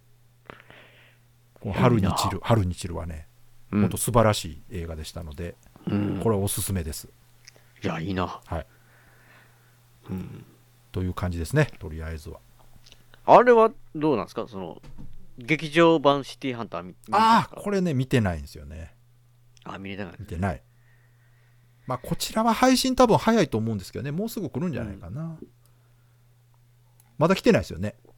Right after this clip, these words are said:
Speaker 2: まだ来てないと思うんですよね。
Speaker 1: 確か。ね。
Speaker 2: うん。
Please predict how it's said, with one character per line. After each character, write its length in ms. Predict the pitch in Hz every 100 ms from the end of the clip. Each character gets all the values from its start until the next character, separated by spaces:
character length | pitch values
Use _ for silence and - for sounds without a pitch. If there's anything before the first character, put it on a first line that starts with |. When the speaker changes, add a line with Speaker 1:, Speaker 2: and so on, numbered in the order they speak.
| _ _ _ _ _ _ _
Speaker 2:
ま 100 | 107
だ 100 | 110
来 140 | - -
て 140 | 156
な 140 | 143
い 120 | 127 117
と 80 |
思 160 | 120 120
う 60 | 110
ん 20 |
で 160 | 98 90
す 180 | 82
よ 60 | 85
ね。 40 | 78
Speaker 1:
確 60 |
か。 200 | - 78 - _ _ _ _ _ -
ね。 180 | 110
Speaker 2:
う 40 |
ん。 40 | 110